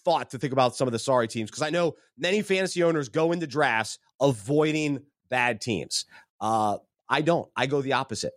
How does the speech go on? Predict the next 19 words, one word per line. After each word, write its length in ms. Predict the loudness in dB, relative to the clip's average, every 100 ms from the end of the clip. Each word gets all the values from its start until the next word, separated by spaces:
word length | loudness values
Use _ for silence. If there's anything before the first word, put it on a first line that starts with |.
| -6
I 120 | 0
like, 180 | 0 0
I 120 | 0
lean 300 | 0 2 2
into 260 | 2 0 -2
some 160 | 0
of 80 | 0
those, 320 | 2 0 -2 -8
some 240 | 0 2
of 60 | 2
those 140 | 0
teams. 340 | 0 0 0 -4 _
And 120 | -2
the 40 | 0
<laughs> 220 | 0 2
Lions, 240 | 0 0
for 120 | -2
whatever 300 | 0 2 2
reason, 420 | 0 0 0 0